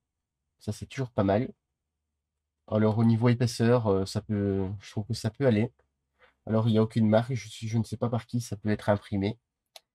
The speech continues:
Euh, alors, le, le, on va dire, euh, le, le film est vraiment découpé, euh, très, très près. Ça, c'est bien. Vous voyez là, il n'y a pas de bavure. C'est clair, net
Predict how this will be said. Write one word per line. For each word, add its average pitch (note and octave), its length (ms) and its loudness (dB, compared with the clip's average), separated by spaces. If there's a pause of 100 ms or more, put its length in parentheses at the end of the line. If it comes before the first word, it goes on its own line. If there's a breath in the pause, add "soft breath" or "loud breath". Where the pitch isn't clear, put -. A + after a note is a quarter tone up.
(560)
Euh, F2+ 360 0 (1300)
alors, G2+ 300 0
le, F#2 480 -2
le, F#2 140 -8 (120)
on A2 80 -2
va G#2+ 100 0
dire, G#2+ 260 0
euh, F#2+ 340 -2 (520)
le, A2 260 4
le A2+ 140 4
film D#3 440 -4
est C3 80 4
vraiment A#2+ 300 2
découpé, C3 540 -2
euh, B2 220 2
très, - 200 -6
très - 200 -6
près. B2 240 -4
Ça, C#3 160 -8
c'est - 120 -6
bien. F#2 160 -4
Vous - 80 -12 (800)
voyez A2+ 160 4
là, A2+ 160 2
il G2 140 -10 (460)
n'y - 80 -6
a - 20 -6
pas - 140 0
de A2 60 0
bavure. G#2 400 0
C'est G2 160 -6
clair, A2 360 -2
net G#2+ 200 0